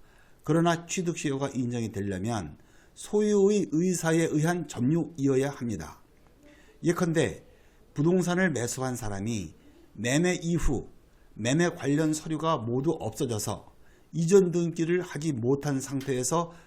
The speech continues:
점유하는 경우가 대표적인 자주점유입니다.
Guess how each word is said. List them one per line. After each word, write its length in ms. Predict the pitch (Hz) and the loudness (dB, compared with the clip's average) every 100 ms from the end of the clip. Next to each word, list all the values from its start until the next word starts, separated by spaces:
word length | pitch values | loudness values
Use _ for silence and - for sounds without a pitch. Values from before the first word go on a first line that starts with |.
| - | -16
점유하는 540 | - 131 139 127 127 | -2 2 4 2 -2
경우가 840 | 117 107 90 76 - - - 156 151 | -2 -2 -4 -8 -16 -16 -6 -6 -4
대표적인 680 | - - 135 127 120 165 175 - - - | -8 -4 -2 -2 0 -2 -2 -12 -20 -14
자주점유입니다. 1200 | - 117 127 120 120 156 - 104 98 78 78 | -10 -6 -4 -2 -2 -2 -4 -4 -4 -6 -16